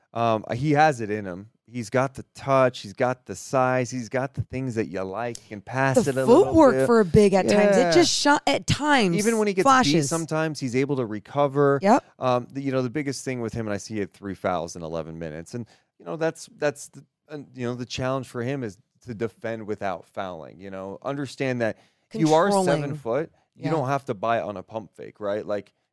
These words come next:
Speaker 1: use, you have long arms. Use them. You don't have to jump for it.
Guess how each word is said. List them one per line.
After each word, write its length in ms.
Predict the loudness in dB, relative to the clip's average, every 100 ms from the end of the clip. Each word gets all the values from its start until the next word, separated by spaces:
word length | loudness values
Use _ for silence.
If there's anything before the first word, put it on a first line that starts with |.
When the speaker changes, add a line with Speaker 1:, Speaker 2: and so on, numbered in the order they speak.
| _
Speaker 1:
use, 400 | _ -8 -8 -10 _ _ _ _ _
you 180 | -6
have 180 | 0 0
long 260 | 0 -4 -2
arms. 480 | -2 -2 -8 -20 _
Use 300 | -8 -8 -8
them. 140 | -12
You 120 | -6 -6
don't 140 | -4
have 120 | -8 -12
to 80 |
jump 280 | -20 -18 -20
for 220 | _
it. 40 | -20